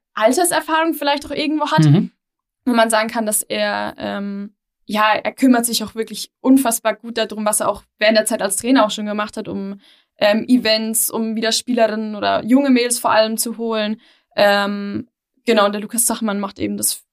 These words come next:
Speaker 1: für die jüngeren Mädels. Und dann sind eben, ähm, Antonia Haider und ich eben, also die damalige Kapitänin, ähm, haben dann gesagt, gut, ähm,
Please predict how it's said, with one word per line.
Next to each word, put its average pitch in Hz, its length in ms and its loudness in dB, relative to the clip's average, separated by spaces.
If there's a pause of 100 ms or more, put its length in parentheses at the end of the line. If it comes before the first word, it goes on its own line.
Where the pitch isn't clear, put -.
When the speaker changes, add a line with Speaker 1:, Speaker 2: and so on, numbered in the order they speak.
Speaker 1:
für - 160 -6
die 214 340 -2
jüngeren 269 400 4
Mädels. 254 380 0 (320)
Und 214 160 -2
dann 208 120 -2
sind 208 280 -6
eben, - 480 -8
ähm, - 320 -4
Antonia 220 420 0
Haider 214 240 0
und 208 140 -6
ich 220 200 -2
eben, 214 140 -2
also 208 160 -8
die 208 140 -14
damalige 208 440 -2
Kapitänin, 247 680 0 (340)
ähm, 208 360 0
haben 208 120 -6
dann 202 140 -8
gesagt, 202 280 -8
gut, 226 280 -4 (120)
ähm, 202 440 -2